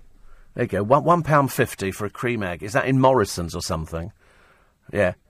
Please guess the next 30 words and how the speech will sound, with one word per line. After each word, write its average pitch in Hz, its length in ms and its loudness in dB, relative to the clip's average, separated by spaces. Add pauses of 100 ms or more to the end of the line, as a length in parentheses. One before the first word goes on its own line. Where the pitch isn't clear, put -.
(420)
Cream 151 300 2
egg. 113 240 2 (380)
You 151 80 -14
get 120 140 -2
a 113 60 -4
big 123 240 2
egg 120 220 2
and 117 80 -4
a 117 60 -4
little 107 300 -4
egg. 80 160 -6
It's 131 120 -8
very 285 180 2
expensive. 185 280 -2
Look 240 80 -4
at 294 60 -2
all 311 100 2
that 269 180 2
packaging. 147 640 0 (460)
That's 233 220 0
dreadful. 156 800 2 (460)
Dreadful. 131 680 -2
I 104 40 -8
should 107 140 -10
get - 120 -4
rid 123 100 -6
of 104 40 -8
the 95 140 -6
packaging 92 380 -10
immediately. 104 540 -8